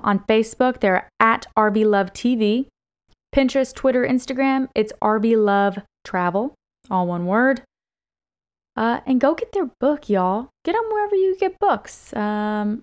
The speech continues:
on Amazon or wherever, and leave a review. And please, stay tuned for the next episode. We really get into some great stuff. This conversation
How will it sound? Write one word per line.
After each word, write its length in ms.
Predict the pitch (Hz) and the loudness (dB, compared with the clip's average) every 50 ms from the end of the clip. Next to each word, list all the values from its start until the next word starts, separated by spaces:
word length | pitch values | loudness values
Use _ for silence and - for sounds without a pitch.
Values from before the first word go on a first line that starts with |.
| _ - | _ -4
on 140 | 214 214 226 | -2 0 2
Amazon 640 | 247 269 302 302 294 - 311 311 320 320 330 311 262 | 2 2 0 0 0 -2 -2 -2 -2 -4 -2 -2 0
or 280 | 196 185 180 185 185 185 | 0 0 0 0 -2 0
wherever, 460 | 196 226 247 254 254 254 285 294 285 | 0 0 0 0 0 0 0 -2 -2
and 320 | - - 202 196 190 190 | -2 -2 -2 -2 -2 -2
leave 320 | 208 247 294 339 330 254 - - | -2 0 0 0 0 -2 -4 -2
a 180 | 294 302 302 247 | 0 0 2 2
review. 840 | 202 202 196 180 196 240 294 339 330 302 277 262 240 220 208 202 196 - | 2 0 -2 0 0 0 2 2 2 0 0 -2 -2 -4 -4 -6 -4 0
And 160 | 254 254 233 | 0 0 2
please, 560 | 226 262 311 359 403 - 220 190 - - - _ _ - | 2 0 0 0 -2 -4 -6 -8 -12 -16 -20 _ _ -16
stay 260 | - - 302 302 294 | -6 -2 0 0 0
tuned 280 | - - 254 233 208 | 2 0 0 0 0
for 100 | - 214 | 0 -2
the 80 | 202 208 | -2 0
next 260 | 202 196 202 - - | -2 -2 -2 -2 -2
episode. 420 | 220 214 220 226 - 247 226 208 214 | -4 -4 -4 -2 0 0 0 0 0
We 120 | 262 254 | -2 0
really 460 | 226 240 285 302 302 302 277 269 233 | 0 2 2 2 2 2 2 2 2
get 140 | 202 220 208 | 2 2 2
into 180 | 214 202 196 196 | 2 0 0 -2
some 260 | - - 208 202 196 | -2 0 -2 -2 0
great 300 | - 202 202 202 196 - | 0 0 0 -2 -2 -4
stuff. 340 | - - - 196 190 185 - | -6 -2 0 2 2 2 0
This 160 | 202 196 - | -6 -6 -2
conversation 720 | - 220 214 214 214 214 214 208 208 208 - 214 208 208 | -2 -2 0 0 0 0 0 0 -2 0 0 0 0 -2